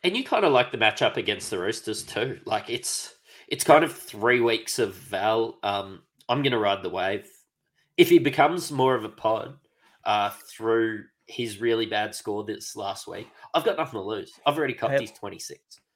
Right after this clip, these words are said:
Speaker 2: Let me throw this at ya. So he, next week they play the Dragons, and if they keep this team the same, he could be running at Max Fine, who plays exclusively on the wing. Doesn't defend at centre, doesn't play much footy at centre.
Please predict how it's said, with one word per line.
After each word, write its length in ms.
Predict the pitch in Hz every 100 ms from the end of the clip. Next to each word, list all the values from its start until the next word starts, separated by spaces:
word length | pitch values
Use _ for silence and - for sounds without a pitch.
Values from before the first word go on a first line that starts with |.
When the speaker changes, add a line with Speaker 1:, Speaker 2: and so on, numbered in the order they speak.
| _ _ -
Speaker 2:
Let 120 | 147
me 100 | 190
throw 380 | - 156 151 147
this 240 | 131 135 135
at 180 | 127
ya. 300 | 123 117 90 -
So 420 | - 139 131 135 -
he, 480 | 131 151 160 170 170
next 300 | 147 151 -
week 160 | 151 -
they 100 | 156
play 160 | 151
the 100 | 147
Dragons, 460 | 160 143 143 143 147
and 80 | 131
if 80 | -
they 100 | 127
keep 220 | 147 151
this 140 | 151
team 200 | - 151
the 60 | 151
same, 460 | - 156 143 139
he 100 | 139
could 140 | 143 143
be 80 | 135
running 220 | 139 135
at 80 | 135
Max 220 | 135 -
Fine, 480 | - 135 131 135 175
who 360 | 147 135 131 139 -
plays 340 | - 131 131 - -
exclusively 840 | - - - - 156 160 156 147 143
on 120 | 135
the 60 |
wing. 280 | 123 127 120 - _ - - -
Doesn't 260 | 151 170 156
defend 300 | 156 165 165
at 100 | -
centre, 460 | 147 147 151 143 - -
doesn't 220 | 156 165
play 160 | 156 160
much 180 | 151 -
footy 240 | 151 135
at 80 | 131
centre. 400 | 135 123 127